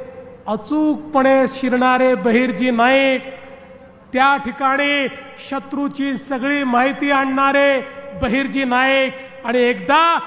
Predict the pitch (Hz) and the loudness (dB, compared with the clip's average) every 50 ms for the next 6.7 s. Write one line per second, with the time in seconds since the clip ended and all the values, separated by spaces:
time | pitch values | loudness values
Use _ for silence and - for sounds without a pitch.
0 | - - - 214 269 262 269 285 285 277 202 262 277 269 254 254 262 262 262 - | -10 -16 -14 -12 -8 -6 -6 -6 -6 -6 -6 -8 -8 -6 -4 -4 -4 -4 -4 -4
1 | 269 269 262 262 277 277 254 - 277 262 240 220 269 277 277 254 240 247 262 254 | -4 -4 -2 -4 -6 -6 -8 -8 -8 -8 -6 -4 -4 -2 -2 0 0 0 0 0
2 | 254 262 262 254 247 247 247 254 262 269 269 269 262 254 262 - - - - - | -2 -2 0 0 0 0 0 -2 -2 0 0 0 0 -2 -2 -6 -10 -18 -8 -6
3 | 269 262 233 226 202 202 233 247 262 294 311 320 330 330 277 233 - - - - | -4 -2 -2 0 0 2 2 4 4 4 4 4 2 0 -2 -4 -10 -16 -18 -18
4 | - - - - 247 240 247 240 240 - - 254 240 247 247 247 240 185 165 233 | -20 -16 -12 -8 -6 -6 -6 -6 -8 -10 -6 -6 -4 -4 -4 -4 -6 -6 -6 -6
5 | 233 247 254 240 254 247 - 262 240 233 233 240 240 233 - 247 220 214 226 226 | -6 -4 -4 -4 -6 -4 -4 -2 -2 0 0 0 -2 -2 -2 -2 0 2 2 2
6 | 226 - 247 233 233 247 233 233 240 233 240 - 269 294 | 2 0 0 0 -2 0 0 2 2 0 0 2 2 4